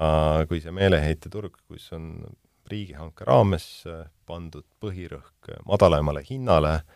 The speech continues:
et siis kui nüüd riik asub selles mõttes seisukohta, et aga te pidite need riskid endale võtma, äh, ja te pidite arvestama sellega,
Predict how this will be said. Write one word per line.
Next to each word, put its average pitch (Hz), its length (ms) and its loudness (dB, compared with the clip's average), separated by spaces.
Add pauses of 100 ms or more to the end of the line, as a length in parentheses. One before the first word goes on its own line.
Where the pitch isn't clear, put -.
(380)
et - 80 -20
siis - 200 -20
kui 87 200 -14
nüüd 92 160 -10
riik 92 280 -14
asub 78 200 -18
selles 90 280 -18
mõttes - 240 -20
seisukohta, 80 400 -18
et - 160 -20
aga 90 320 -12
te 98 120 -8 (480)
pidite 123 320 -12
need 117 200 -10
riskid - 320 -16
endale 92 280 -8
võtma, 82 380 -14 (260)
äh, 85 380 -16
ja 98 220 -14
te - 120 -16
pidite 147 320 -12
arvestama 98 440 0
sellega, 87 380 -14